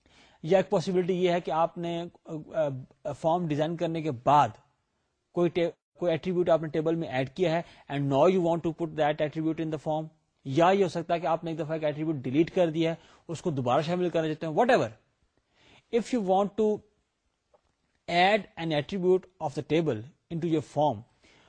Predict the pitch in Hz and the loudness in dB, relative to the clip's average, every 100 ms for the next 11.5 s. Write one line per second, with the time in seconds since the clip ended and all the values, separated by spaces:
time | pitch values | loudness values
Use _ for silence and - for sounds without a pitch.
0 | _ _ 233 - 277 269 233 220 214 220 | _ _ -4 -2 -2 0 0 2 2 2
1 | 220 202 196 214 196 196 - 202 220 226 | 2 0 2 0 0 -6 -2 -2 0 0
2 | 151 135 147 175 185 208 202 - _ _ | 2 0 -2 -6 -2 -2 -2 -8 _ _
3 | 170 190 - _ _ 143 151 247 247 180 | -2 -2 -2 _ _ -6 2 2 2 0
4 | 127 127 220 - _ _ _ _ _ _ | 0 0 -2 -6 _ _ _ _ _ _
5 | _ _ _ _ _ - - _ 202 165 | _ _ _ _ _ -20 -20 _ 2 4
6 | 185 285 285 220 202 233 220 220 233 185 | 4 2 2 4 4 2 0 0 2 0
7 | 175 202 208 180 - 226 220 - 190 202 | 0 -2 0 0 0 -4 -6 -4 0 2
8 | 190 - _ 165 175 - - 123 120 135 | 2 -6 _ 2 2 2 -6 -10 -10 -4
9 | 170 180 - - - 151 151 151 156 143 | -2 0 -2 -6 -6 -6 -4 -4 -4 -4
10 | 127 120 107 107 123 _ _ _ _ - | -6 -8 -8 -12 -16 _ _ _ _ -20
11 | - 180 208 233 254 | -14 2 2 4 0